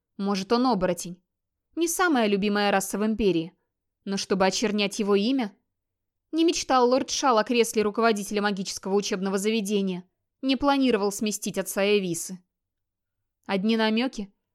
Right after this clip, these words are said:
но аноним измазал в грязи всех. И посреди Эвиса Тершин, злой гений шпионажа, вербующий осведомителей, ворующая секретные бумаги взамен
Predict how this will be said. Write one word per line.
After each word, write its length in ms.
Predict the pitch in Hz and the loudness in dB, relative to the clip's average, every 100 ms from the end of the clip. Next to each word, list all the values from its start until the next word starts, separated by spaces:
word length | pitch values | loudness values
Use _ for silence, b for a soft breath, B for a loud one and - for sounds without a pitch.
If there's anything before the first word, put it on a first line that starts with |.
| _ - | _ -4
но 180 | 269 285 | 2 4
аноним 460 | 285 285 302 302 - _ | 6 4 4 2 -6 _
измазал 520 | - 196 208 208 208 202 | -6 -2 2 2 2 2
в 40 | |
грязи 280 | 208 208 240 | 2 2 -2
всех. 480 | - 214 165 - - _ _ _ _ _ _ _ | -4 -4 -4 -6 -18 _ _ _ _ _ _ _
И 80 | 208 | -4
посреди 540 | 214 - 214 185 247 - _ _ _ | -4 0 -2 0 -4 -6 _ _ _
Эвиса 400 | 202 190 190 202 | 0 2 0 -2
Тершин, 520 | 220 208 - 196 165 _ _ _ - | -2 -2 -2 -2 -4 _ _ _ -8
злой 320 | 202 208 196 | 0 2 2
гений 260 | 185 190 180 | 2 0 -4
шпионажа, 720 | - 190 170 170 254 240 214 | -4 -2 -2 0 0 -2 -6
вербующий 640 | 190 196 185 208 196 - 185 | -2 -2 0 0 -2 -2 -2
осведомителей, 880 | 180 190 175 170 226 233 208 196 _ _ _ | -2 -4 -4 -4 -4 -4 -6 -8 _ _ _
ворующая 560 | 233 240 285 311 - 208 | 2 4 6 4 2 0
секретные 500 | - 202 208 202 196 | -2 -2 -2 0 -2
бумаги 380 | 190 208 208 185 | -2 0 0 -2
взамен 460 | 175 180 196 254 | -2 -2 -2 -4